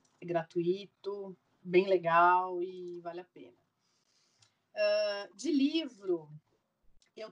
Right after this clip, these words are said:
tenho um livro muito legal, que é O Turismo em Tempos de Crise. Isso tá, inclusive, é um, é um livro que eu coloquei lá no meu blog. E é um livro que ele não é tão novo, mas ele traz,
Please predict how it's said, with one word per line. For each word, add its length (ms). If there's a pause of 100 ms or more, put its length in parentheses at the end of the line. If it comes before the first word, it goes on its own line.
(100)
tenho 340 (500)
um 140
livro 340
muito 460
legal, 640
que 260
é 880
O 60
Turismo 340
em 100
Tempos 320
de 100
Crise. 680 (300)
Isso 340
tá, 220
inclusive, 500
é 60
um, 440 (760)
é 80
um 120
livro 400
que 220
eu 120
coloquei 500
lá 160
no 80
meu 160
blog. 640 (920)
E 100
é 60
um 80
livro 320 (100)
que 360
ele 140
não 140
é 80
tão 180
novo, 360
mas 240
ele 220
traz, 520